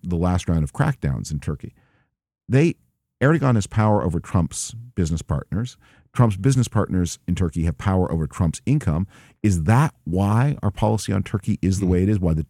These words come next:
Speaker 1: the leader of Turkey can get away with sicking goons on protesters on DuPont Circle,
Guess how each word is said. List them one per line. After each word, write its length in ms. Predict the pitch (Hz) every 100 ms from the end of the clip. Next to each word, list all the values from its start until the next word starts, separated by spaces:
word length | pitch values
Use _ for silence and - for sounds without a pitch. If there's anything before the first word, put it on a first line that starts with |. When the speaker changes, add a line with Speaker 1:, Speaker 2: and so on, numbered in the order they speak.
| _
Speaker 1:
the 100 | - 73 - - -
leader 340 | - 92 110
of 80 | 113
Turkey 320 | - 110 117 - - -
can 220 | 110 87 - 85
get 200 | 104 107
away 320 | 87 90 104
with 160 | 92
sicking 440 | - - 127 107 92
goons 360 | 87 95 117
on 140 | 95 85
protesters 640 | - 98 110 104 113 95
on 280 | 80 78 71
DuPont 340 | 101 95 98 85
Circle, 380 | 92 101 127